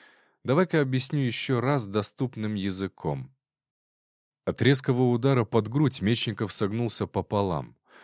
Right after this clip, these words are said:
Он хватал воздух ртом урывками с болезненным шипением. Кадьяк неторопливо обошёл его и покрутил пистолет в руке. Бросил короткий взгляд в сторону Романа,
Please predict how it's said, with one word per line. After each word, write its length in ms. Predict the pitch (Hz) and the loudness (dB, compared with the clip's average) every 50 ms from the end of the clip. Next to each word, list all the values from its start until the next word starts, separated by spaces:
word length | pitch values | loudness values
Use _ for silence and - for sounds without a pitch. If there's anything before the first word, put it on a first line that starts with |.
| - - - | -20 -6 -2
Он 140 | 107 113 | -2 -2
хватал 480 | 110 - - 123 127 131 - 143 139 131 | 0 0 0 0 2 2 2 2 2 2
воздух 520 | 123 127 143 147 127 113 117 117 - - | 2 2 2 2 2 0 -2 -4 -2 -2
ртом 480 | 113 107 110 - - - 147 143 127 117 | -2 -2 -2 -2 -2 0 0 0 0 0
урывками 560 | 107 107 127 151 151 131 - - - 156 147 | 0 0 2 2 0 0 -2 -6 -6 -6 -4
с 100 | 73 71 | -4 -2
болезненным 580 | 71 82 85 101 120 110 98 104 104 104 104 104 | -2 0 2 2 0 0 -2 -4 -6 -6 -6 -6
шипением. 840 | - - - 107 - - 117 113 101 82 76 71 67 62 60 - _ _ _ _ _ _ _ _ _ _ _ | -4 -4 -4 -4 -4 -4 -2 -2 -2 -2 -4 -6 -8 -10 -12 -16 _ _ _ _ _ _ _ _ _ _ _
Кадьяк 480 | - 92 85 90 113 139 139 135 - | -2 -2 0 2 2 2 2 2 -2
неторопливо 640 | 85 76 - 90 85 92 - - 123 123 110 98 92 | -6 -6 -4 -4 -4 -4 -2 -2 -2 0 0 0 0
обошёл 480 | 87 80 90 85 - - - 127 120 101 | 0 0 -2 -4 -2 -2 -2 -2 -2 -2
его 380 | 85 90 90 98 123 135 120 | -2 -4 -4 -2 0 0 0
и 40 | 95 | -2
покрутил 520 | - - 85 - - 85 - - 127 110 | -4 -6 -8 -6 -6 -6 -4 -4 -4 -4
пистолет 520 | - - 98 - - 104 98 104 101 - - | -6 -8 -10 -8 -6 -4 -4 -4 -4 -6 -6
в 60 | 104 | -6
руке. 420 | 101 98 95 - - 80 67 - - _ _ _ _ _ _ _ _ _ _ | -6 -6 -6 -6 -6 -6 -6 -8 -12 _ _ _ _ _ _ _ _ _ _
Бросил 420 | - 85 107 135 135 131 - 127 107 | -4 0 2 2 2 2 -2 -4 -4
короткий 440 | - 104 92 101 104 - - - | -2 -2 -2 -2 -2 -4 -6 -6
взгляд 400 | 90 82 85 76 85 87 92 87 | -6 -6 -8 -6 -2 -2 -2 -2
в 60 | - - | -4 -8
сторону 440 | - - 95 85 87 87 87 87 | -6 -4 -4 -2 -2 -4 -4 -4
Романа, 560 | 87 92 92 95 90 80 69 65 62 58 64 | -4 -4 -4 -2 -2 -4 -4 -6 -8 -12 -16